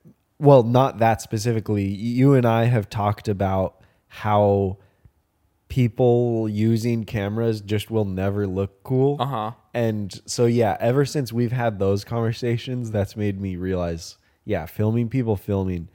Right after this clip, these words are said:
Speaker 1: is tough 'cause people using cameras just does not look cool. It
Speaker 2: No,
Speaker 1: looks
Speaker 2: and
Speaker 1: so
Speaker 2: also it's
Speaker 1: lame.
Speaker 2: just like, like, it's just weird. It's like,
Speaker 1: Yeah.
Speaker 2: it's just weird. So that's when,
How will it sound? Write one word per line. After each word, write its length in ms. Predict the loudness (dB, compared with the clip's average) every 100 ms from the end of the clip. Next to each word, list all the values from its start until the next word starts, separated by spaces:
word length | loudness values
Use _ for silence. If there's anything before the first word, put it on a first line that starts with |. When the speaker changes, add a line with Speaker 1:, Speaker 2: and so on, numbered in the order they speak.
| _ _ -10
Speaker 1:
is 160 | -10 -10
tough 480 | -12 -8 -8 -8 -16
'cause 140 | -14 -14 -6
people 580 | -6 0 2 2 0 _ _ _ _
using 380 | -4 -2 -2 -4
cameras 600 | -4 -4 -4 -6 -8 -12 _ _ _
just 280 | -6 -6 -6
does 200 | -10 -6
not 260 | -4 -4 -6
look 180 | -8 -10
cool. 340 | -10 -10 -10 -10
It 80 | -2
Speaker 2:
No, 140 | 0
Speaker 1:
looks 100 | 0
Speaker 2:
and 80 | 0
Speaker 1:
so 60 | 0
Speaker 2:
also 280 | 2 2 0
it's 100 | -2
Speaker 1:
lame. 80 | -4
Speaker 2:
just 180 | -6 -10
like, 220 | -12 -16 -8
like, 400 | -6 -6 -10 _ _ _ _ _ _ _ _ _ _ _ -14
it's 120 | -12
just 200 | -10 -10
weird. 720 | -12 -8 -6 -4 -4 -6 -8 -12
It's 180 | -12 -6
like, 220 | -4 -4 -2
Speaker 1:
Yeah. 500 | 0 0 0 -6 -12 _
Speaker 2:
it's 140 | -8 -6
just 180 | -8
weird. 420 | -10 -12 -12 -14 -18 _ _ _ _ _ _ _ _ _ _ -18
So 160 | -8
that's 260 | -2 -2 -2
when, 420 | -6 -6 -6 -12